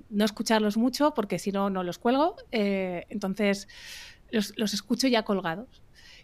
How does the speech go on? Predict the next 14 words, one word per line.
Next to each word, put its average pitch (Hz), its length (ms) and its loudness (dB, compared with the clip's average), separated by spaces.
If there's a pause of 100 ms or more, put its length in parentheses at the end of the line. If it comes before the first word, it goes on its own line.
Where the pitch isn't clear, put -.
(160)
Y, 226 200 2
ah, 180 360 2
hablaba 196 460 0
de 226 100 0
uno 247 140 0
de 233 140 -2
cómo 330 220 2
organicé 285 440 4
un 277 120 4
lanzamiento 233 640 2
en 233 120 0
posparto. 214 880 -2 (500)
Y, 202 160 -2 (180)
y 208 220 0